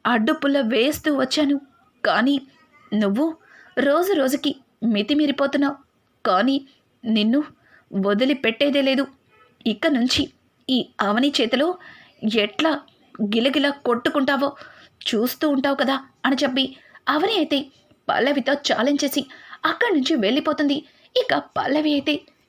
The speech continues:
ఇదేంటి అవని ఇంత కాన్ఫిడెంట్గా ఉంది? తనకి బావగారు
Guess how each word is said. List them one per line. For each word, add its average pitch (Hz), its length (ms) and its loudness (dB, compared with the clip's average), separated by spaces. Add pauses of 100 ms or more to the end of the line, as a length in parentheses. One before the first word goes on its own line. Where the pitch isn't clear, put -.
(120)
ఇదేంటి 277 520 0 (420)
అవని 277 380 2 (360)
ఇంత 381 400 0
కాన్ఫిడెంట్గా 294 520 0
ఉంది? 285 320 0 (640)
తనకి 285 360 0 (360)
బావగారు 277 580 2